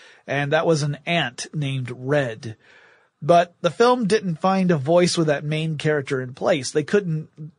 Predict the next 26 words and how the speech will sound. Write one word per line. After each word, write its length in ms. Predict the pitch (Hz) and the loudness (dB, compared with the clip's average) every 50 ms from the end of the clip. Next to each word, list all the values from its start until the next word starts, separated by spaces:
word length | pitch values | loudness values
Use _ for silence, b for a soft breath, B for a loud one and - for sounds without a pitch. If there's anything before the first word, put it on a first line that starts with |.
| _ - | _ -6
they 80 | - 165 | -6 -4
couldn't 240 | - - 226 220 170 | 0 0 0 0 0
figure 260 | - 208 196 190 180 | -4 0 2 4 4
out, 100 | 170 170 | 4 4
well, 140 | 180 165 160 | 2 0 0
what's 320 | 160 165 190 202 185 - | 2 0 0 -2 -2 -6
the 100 | - 160 | -6 -4
story 540 | 147 - - - - 226 240 247 214 185 160 | -4 -2 -4 -4 -4 -4 -2 0 0 0 0
here? 260 | 143 123 139 127 120 | -2 -2 -4 -4 -4
What, 240 | 123 127 151 170 196 | -2 -2 -2 -2 0
where's 300 | 185 170 185 202 202 185 | 0 2 2 2 2 0
the 80 | - - | -2 -6
character 420 | - - 202 214 175 - 156 - | -2 -2 -2 -2 0 -2 -4 -4
arc? 300 | 127 131 123 120 - - | -4 -6 -6 -8 -4 0
Why 160 | 156 160 180 | 2 2 2
would 140 | 208 220 208 | 2 0 0
this 160 | 175 156 - | 0 0 -2
character 480 | - - 185 185 165 - 160 151 143 B B B B B B B B | 0 0 0 0 0 0 0 0 0 B B B B B B B B
stick 560 | B - - - - - - 220 214 208 - | B -6 -4 -4 -4 0 2 2 2 2 0
with 140 | 190 185 160 | 0 0 2
this 220 | 156 151 131 - | 2 0 -2 -2
plan 680 | - - 170 180 190 185 165 147 127 117 117 117 117 107 b b b b b b b _ - | -8 -6 -4 -2 0 0 0 -2 -4 -6 -8 -10 -14 -16 b b b b b b b _ -2
of 500 | 147 147 143 143 139 139 139 135 123 127 | 0 0 2 2 2 0 -2 -2 -6 -8
pretending 840 | - - 143 135 - - 196 208 202 180 170 156 151 143 139 139 - _ - | -6 -8 -8 -6 -2 0 0 0 2 0 0 -2 -2 -4 -8 -12 -14 _ -4
to 120 | - 160 | -4 -2
be 520 | 151 147 143 143 139 135 131 131 131 127 | -2 0 -2 -2 -2 -2 -4 -6 -8 -10